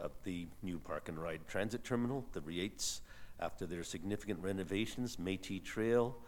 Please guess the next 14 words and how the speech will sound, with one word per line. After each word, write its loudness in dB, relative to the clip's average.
um, -4
and 2
we're 6
encouraged 4
by 4
numbers 4
from 0
Economic 2
Development 2
Lethbridge -2
that -4
indicate -2
that -2
we, -4